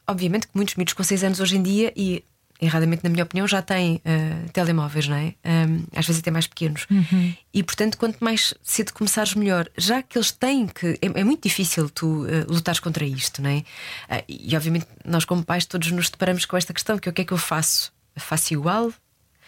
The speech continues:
Speaker 1: Faço diferente e penalizo de outra forma, que ele sentir-se excluído e ficar de facto excluído, porque, ah, quando não estão juntos é uma forma de, de comunicarem e de fazerem parte do, do grupo, não é? Ah,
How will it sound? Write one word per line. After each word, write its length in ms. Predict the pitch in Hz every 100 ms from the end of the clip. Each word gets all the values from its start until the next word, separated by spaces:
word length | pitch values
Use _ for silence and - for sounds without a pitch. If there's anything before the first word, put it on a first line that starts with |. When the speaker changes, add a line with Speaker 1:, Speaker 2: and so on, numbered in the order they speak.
| -
Speaker 1:
Faço 260 | - 180 -
diferente 460 | 170 - 202 208 185
e 40 |
penalizo 680 | - 175 170 190 165 165 160 -
de 80 | 170
outra 160 | 170 165
forma, 460 | - 196 240 202
que 120 | 170
ele 80 | 165
sentir-se 420 | - 160 160 160
excluído 720 | - - - 151 202 208 185 - -
e 220 | 269 - -
ficar 340 | - 170 202
de 80 | -
facto 240 | 185 -
excluído, 400 | - - 180 277 -
porque, 400 | - - 156 151 - - - - -
ah, 200 | 151 156
quando 160 | 160 170
não 120 | 170
estão 180 | 165 170
juntos 240 | 160 196
é 40 | 196
uma 120 | 196
forma 360 | - 190 190
de, 200 | 170 165
de 280 | 175 170 170
comunicarem 800 | 170 180 175 170 180 185 185 185 175 - - -
e 60 |
de 80 | 160
fazerem 260 | 160 170 170
parte 300 | 170 165 165
do, 140 | 165 160
do 120 | 156 160
grupo, 420 | 165 214 - -
não 100 | 160
é? 100 | 156 190 _ _ - - -
Ah, 340 | - 180 170